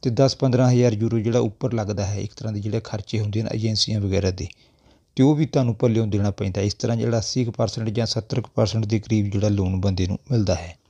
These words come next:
ਪਰੰਤੂ ਹੁਣ ਜਿਹੜਾ ਆਪਣਾ ਟੌਪਿਕ ਹੈ ਜੀ, ਜਿਹੜੇ ਕਿਰਾਏ 'ਤੇ ਲੋਕ ਰਹਿ ਰਹੇ ਹਨ, ਉਹਨਾਂ ਦੇ ਵਾਸਤੇ ਗੁੱਡ ਨਿਊਜ਼ ਇਹ ਹੈ। ਇਸੇ ਤਰ੍ਹਾਂ ਇਹ ਦੱਸ ਦਈਏ ਕਿ ਤਕਰੀਬਨ ਚੌਦਾਂ ਸੌ ਪੈਂਹਠ ਜਿਹੜੇ ਏਜੰਟ ਦੀ ਇਮੋਬਿਲਿਆਰੀ ਹੁੰਦੇ ਹਨ, ਉਹਨਾਂ ਦੇ ਨਾਲ ਜਿਹੜੀ ਜਾਣਕਾਰੀ ਇਸ ਦੇ ਵਾਸਤੇ ਜਿਹੜੀ ਸਾਂਝਾ ਕੀਤੀ ਗਈ ਹੈ ਤੇ ਉਹਨਾਂ ਦੇ ਵੱਲੋਂ ਜਿਹੜੀ ਜਾਣਕਾਰੀ ਨਿਕਲੀ ਹੈ,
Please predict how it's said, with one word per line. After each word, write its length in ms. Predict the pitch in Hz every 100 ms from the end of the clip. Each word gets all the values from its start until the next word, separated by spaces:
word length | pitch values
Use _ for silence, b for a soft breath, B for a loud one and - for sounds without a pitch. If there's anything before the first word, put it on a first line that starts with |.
| -
ਪਰੰਤੂ 320 | 139 139 147
ਹੁਣ 200 | 110 135
ਜਿਹੜਾ 220 | 139 147
ਆਪਣਾ 220 | 135 135 127
ਟੌਪਿਕ 420 | - 113 120 107
ਹੈ 80 | 110
ਜੀ, 120 | 107
ਜਿਹੜੇ 220 | 104 120
ਕਿਰਾਏ 320 | 123 117 110 107
'ਤੇ 120 | 113
ਲੋਕ 280 | 104 98 -
ਰਹਿ 200 | 107 107
ਰਹੇ 140 | 110
ਹਨ, 140 | 95 87 - b b b b -
ਉਹਨਾਂ 180 | 143
ਦੇ 60 | 143
ਵਾਸਤੇ 300 | 127 117 135
ਗੁੱਡ 240 | 113 123 110
ਨਿਊਜ਼ 280 | 135 123 -
ਇਹ 180 | 180 127
ਹੈ। 180 | 98 87 _ _ _ _ - -
ਇਸੇ 180 | -
ਤਰ੍ਹਾਂ 140 | 165 160
ਇਹ 60 |
ਦੱਸ 240 | 143 139 113
ਦਈਏ 140 | 135
ਕਿ 120 | 131 151
ਤਕਰੀਬਨ 400 | - 135 143 139 -
ਚੌਦਾਂ 240 | 123 123
ਸੌ 180 | 123 131 -
ਪੈਂਹਠ 260 | 147 143 135
ਜਿਹੜੇ 240 | 127 139 - 151
ਏਜੰਟ 400 | 120 120 123 113 _ _ _ _ _
ਦੀ 240 | - 131 135 _ 139
ਇਮੋਬਿਲਿਆਰੀ 580 | 123 117 113 104 104 98
ਹੁੰਦੇ 280 | 107 87
ਹਨ, 100 | 90
ਉਹਨਾਂ 240 | 104 147 151
ਦੇ 100 | 147
ਨਾਲ 240 | 123 110
ਜਿਹੜੀ 180 | 110 117
ਜਾਣਕਾਰੀ 520 | 113 101 101 107 104
ਇਸ 100 | 101
ਦੇ 120 | - 104
ਵਾਸਤੇ 240 | 98 -
ਜਿਹੜੀ 160 | 101 107
ਸਾਂਝਾ 320 | - 113 135
ਕੀਤੀ 320 | 120 101 - 104
ਗਈ 100 | 101
ਹੈ 40 |
ਤੇ 100 | 117
ਉਹਨਾਂ 120 | 147
ਦੇ 80 | 143
ਵੱਲੋਂ 220 | 123 117
ਜਿਹੜੀ 200 | 117 113 117
ਜਾਣਕਾਰੀ 480 | 113 101 101 107
ਨਿਕਲੀ 340 | 104 98 98 92
ਹੈ, 80 | 87